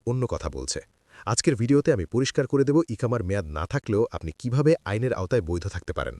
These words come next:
এবং আপনার জন্য কি কি সুযোগ রয়েছে। প্রথমে একটা বিষয় মাথায় রাখুন, সৌদি আরবে ইকামার মেয়াদ বাড়ানো বা রিনিউ করার আইনি দায়িত্ব কিন্তু আপনার নয়, বরং আপনার কফিল বা কোম্পানির।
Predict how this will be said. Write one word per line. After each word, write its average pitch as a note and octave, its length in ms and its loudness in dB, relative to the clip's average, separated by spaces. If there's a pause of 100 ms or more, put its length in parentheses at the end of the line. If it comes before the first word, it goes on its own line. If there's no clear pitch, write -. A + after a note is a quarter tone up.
(280)
এবং F2 180 -4 (100)
আপনার C#3+ 300 -2
জন্য G#2+ 260 -4 (100)
কি F3+ 120 -8
কি A2+ 120 -6
সুযোগ D#2 280 -6
রয়েছে। C2+ 300 -4 (920)
প্রথমে G3 340 2
একটা E3+ 180 2
বিষয় G#2 240 2
মাথায় D#2+ 300 -2
রাখুন, A2+ 300 -4 (220)
সৌদি D3 340 4
আরবে D3+ 320 6
ইকামার B2+ 380 0
মেয়াদ F#2 240 -2
বাড়ানো F#2+ 380 0
বা A2 120 2
রিনিউ G#2+ 280 0
করার A#2 220 2 (100)
আইনি A2 240 0
দায়িত্ব G#2+ 300 2
কিন্তু G2 300 -4
আপনার F2+ 280 -4
নয়, A#1 200 -8 (320)
বরং F#2 200 2
আপনার E2+ 320 -4
কফিল A2+ 300 -2
বা D#2+ 100 -4
কোম্পানির। C#2+ 440 -6